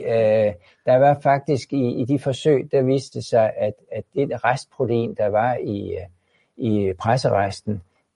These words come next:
det var faktisk koncentrationsmæssigt på samme niveau som i græsensilagen. Og det skyldes nok, at der er en del stoffer, der skylles ud med, øh, saften. Så, øh, koncentration, proteinkoncentrationen i, øh, pressekagen er faktisk høj.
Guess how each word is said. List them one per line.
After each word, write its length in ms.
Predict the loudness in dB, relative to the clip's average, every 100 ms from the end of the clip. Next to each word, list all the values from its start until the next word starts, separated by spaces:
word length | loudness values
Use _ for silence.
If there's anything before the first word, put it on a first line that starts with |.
| 2
det 140 | 6
var 160 | 6 6
faktisk 380 | 4 4 2
koncentrationsmæssigt 1200 | -2 -2 -2 -6 -4 -2 -4 -2 -4 -2 -4 -6
på 100 | -6
samme 280 | -2 2 2
niveau 280 | 2 2 -2
som 200 | -2 -4
i 40 |
græsensilagen. 880 | -4 -6 -8 -10 -12 -10 -10 -10 -12
Og 100 | 0
det 140 | 2 2
skyldes 380 | 4 4 4
nok, 220 | 2 2 2
at 220 | -2 0
der 80 | 2
er 120 | 2
en 100 | 0
del 240 | -2 -4 -6 _ _
stoffer, 380 | 2 4 4 2
der 120 | -2
skylles 580 | -4 -10 -2 2 2 0
ud 240 | 0 0 -2
med, 380 | -4 0 0 -2 -4 -6
øh, 60 | -8
saften. 480 | -6 -6 -8 -18
Så, 260 | -10 -2 -2 -2 _ _ _
øh, 300 | -4 -2 -2
koncentration, 600 | -4 -4 -4 -4 -6 -8 -8
proteinkoncentrationen 1300 | 0 4 4 2 -2 -6 -6 -6 -2 0 0 -4 -4
i, 300 | -2 0 2 2
øh, 100 | 0 -4
pressekagen 560 | -8 -8 -10 -10 -8
er 40 | -10
faktisk 260 | -10 -12 -6
høj. 140 | -6